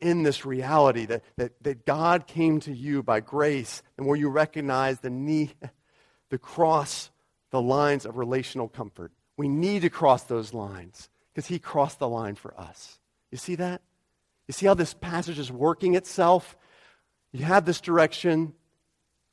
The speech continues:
but God's done something about it. Now, cross the lines, friends, just like I, God, have crossed the line for you.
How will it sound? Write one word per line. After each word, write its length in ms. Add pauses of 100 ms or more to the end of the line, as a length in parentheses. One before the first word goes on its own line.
(140)
but 280
God's 300
done 180
something 340
about 300
it. 120
Now, 500 (220)
cross 400
the 120
lines, 720 (360)
friends, 300
just 320
like 360
I, 340
God, 300
have 140
crossed 360
the 100
line 300
for 140
you. 360